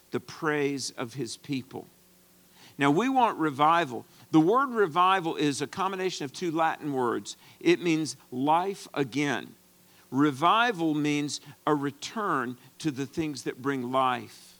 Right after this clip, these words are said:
And you know what? Even as a Christian, eh, maybe you, you've trusted Christ.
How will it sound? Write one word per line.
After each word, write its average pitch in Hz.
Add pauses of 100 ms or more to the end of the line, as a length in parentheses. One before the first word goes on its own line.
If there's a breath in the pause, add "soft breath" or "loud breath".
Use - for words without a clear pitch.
(640 soft breath)
And 143
you 196
know 214
what? 202
Even 220
as 185
a 170
Christian, - (520 soft breath)
eh, 147
maybe 170
you, 190
you've 170
trusted 165
Christ. 156